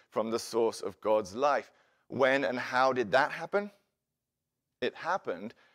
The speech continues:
when we sinned against God and broke our relationship with him. So we discover that death is not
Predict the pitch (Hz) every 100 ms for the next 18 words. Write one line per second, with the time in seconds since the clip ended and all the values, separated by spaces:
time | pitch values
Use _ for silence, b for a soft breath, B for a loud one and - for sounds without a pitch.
0 | b 123 127 123 117 - 165 139 131 80
1 | - 117 - - 107 107 98 98 - 101
2 | 101 - - 95 95 98 98 87 87 98
3 | - - 104 113 - - 104 85 _ _
4 | _ _ _ _ _ _ - 120 117 117
5 | - 127 123 120 113 120 - - 127 131
6 | - - 123 120 127 156 -